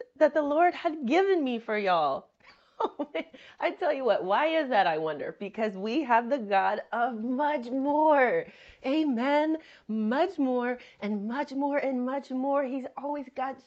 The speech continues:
so much more for us than we can possibly imagine. His love just has no bounds. It knows no ends. My friend, I want to share something with you.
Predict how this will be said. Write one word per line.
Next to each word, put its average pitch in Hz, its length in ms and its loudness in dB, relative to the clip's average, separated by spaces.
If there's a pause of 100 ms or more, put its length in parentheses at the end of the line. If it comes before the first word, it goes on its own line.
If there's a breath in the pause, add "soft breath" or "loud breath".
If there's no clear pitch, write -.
(120)
so 294 300 -4
much 285 340 -4
more 254 500 -4
for 262 300 -6
us 240 200 -4 (340 loud breath)
than 247 180 -6
we 262 140 -6
can 247 380 -8
possibly 226 1000 -4 (360 loud breath)
imagine. 208 760 -2 (260 loud breath)
His 277 180 -2
love 262 680 0
just 233 280 -6
has 311 460 -4
no 240 220 -2
bounds. 180 500 -2
It 269 160 -2
knows 277 540 2
no 254 260 -2 (140)
ends. 269 500 -6 (260 loud breath)
My 277 160 -2
friend, 285 380 -4 (220 loud breath)
I 254 100 -8
want 320 140 0
to 233 60 0
share 269 440 -2
something 208 480 -6
with 190 240 -6
you. 165 220 -8